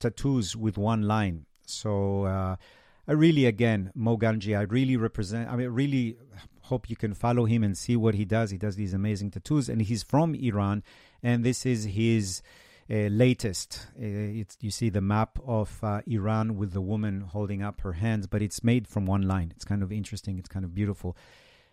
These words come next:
Now, the interesting thing about Iran, I tried to pull the chart. We know that it was born April first, seventy-nine, but the time is not really clear when it was actually established.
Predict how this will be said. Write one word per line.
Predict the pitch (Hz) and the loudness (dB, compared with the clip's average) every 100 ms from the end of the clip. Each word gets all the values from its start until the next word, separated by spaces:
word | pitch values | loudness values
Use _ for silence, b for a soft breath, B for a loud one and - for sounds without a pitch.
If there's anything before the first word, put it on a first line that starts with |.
| b | b
Now, | 139 | 4
the | 139 147 | 6 4
interesting | 214 226 - 175 | 2 -2 -2 -2
thing | - 196 | -2 -2
about | 180 160 147 | 0 2 2
Iran, | 135 139 160 | 2 0 2
I | 139 | 0
tried | - 170 196 | 0 -2 -2
to | - | -2
pull | - 165 160 | 2 4 6
the | 143 | 4
chart. | - - 143 131 | 0 4 4 6
We | 123 | 4
know | 117 147 | 6 4
that | 180 139 | 4 -2
it | 120 | 0
was | 120 | 0
born | 101 123 123 | 2 2 2
April | 120 120 120 | 2 0 -4
first, | - 123 113 - | -2 0 0 -2
seventy-nine, | 110 104 98 98 131 117 | -4 -2 0 2 2 2
but | 92 104 - | 0 -2 -4
the | 104 - | -10 -6
time | - 175 170 147 117 113 | -2 2 4 6 4 2
is | 147 101 | -2 0
not | 123 | 0
really | 117 113 104 | 0 -2 -4
clear | - 110 113 101 | -4 0 2 2
when | 82 98 117 | 2 2 2
it | 107 | 2
was | 98 90 | 0 -2
actually | 98 - 95 | -2 -4 -4
established. | 87 - 104 92 85 | -4 -2 -2 0 -4